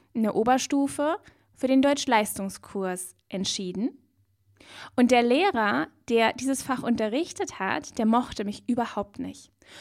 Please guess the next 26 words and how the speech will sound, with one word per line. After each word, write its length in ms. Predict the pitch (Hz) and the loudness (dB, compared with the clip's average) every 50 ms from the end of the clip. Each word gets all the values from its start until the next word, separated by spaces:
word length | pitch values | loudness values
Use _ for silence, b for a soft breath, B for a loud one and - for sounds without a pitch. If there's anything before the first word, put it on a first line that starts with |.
| B B B | B B B
Und 120 | - 247 | 0 2
dann 180 | 254 247 247 247 | 2 2 2 2
wurden 260 | 277 311 339 330 277 | 2 2 4 4 2
aus 200 | 240 - - - | 2 0 0 0
meinen 180 | 233 220 220 | 0 0 0
ganzen 500 | 214 220 226 247 262 - - 220 214 - | 2 2 2 2 0 -2 -4 -4 -6 -2
Einsen 680 | - 220 226 226 277 294 285 262 233 202 202 214 240 254 | -2 0 2 4 6 6 6 6 4 0 -2 -2 -2 -2
und 180 | - 208 208 202 | -2 -2 -4 -2
Zweien 800 | - - - 247 254 269 254 226 208 202 220 240 262 320 - - _ _ _ _ | -4 -4 -2 0 2 2 2 2 0 0 0 2 0 0 0 -4 _ _ _ _
plötzlich 380 | - 294 285 285 - 220 208 - | 0 0 0 2 -2 -4 -4 -4
Dreien 360 | - 214 208 202 190 190 185 | -2 -2 0 0 0 0 -2
und 140 | 180 185 - | -2 -4 -2
Vieren. 380 | - 320 330 196 - - - - _ _ _ _ _ _ _ _ _ _ _ _ B B B B B B B B B B _ | 0 0 2 2 0 -2 -8 -12 _ _ _ _ _ _ _ _ _ _ _ _ B B B B B B B B B B _
Und 140 | 277 262 254 | 6 6 8
so 220 | 226 262 302 392 | 8 6 4 4
schnell 680 | 453 - - - 381 359 285 240 208 202 202 226 262 285 - _ | 4 2 0 0 2 2 4 4 2 2 0 0 -2 -6 -8 _
war 240 | 233 269 277 294 | 2 4 4 4
es 160 | 285 285 - - | 4 0 0 -2
dann 420 | 202 190 190 - 226 247 269 - - | 0 0 0 0 -2 -2 -4 -4 -8
vorbei 360 | - - 269 254 226 269 302 427 480 | -2 2 2 4 6 4 4 4 4
mit 160 | 370 262 - - | 4 2 2 2
meiner 280 | 202 196 196 190 190 | -2 -2 0 -2 -2
Freude 460 | - - - - 196 190 196 190 190 | -4 -6 -2 0 0 0 0 -2 -4
am 180 | 190 190 190 185 | -6 -6 -6 -6
Schreiben, 720 | 180 - - - 190 196 180 185 185 - 190 - 233 - _ _ _ _ _ b b b b b b b b b b b b _ _ | -6 -6 -8 -8 -10 -8 -8 -8 -8 -8 -10 -10 -12 -14 _ _ _ _ _ b b b b b b b b b b b b _ _
weil 600 | - 240 240 247 269 285 302 294 294 302 330 359 | 2 6 6 8 8 6 6 4 4 2 0 -2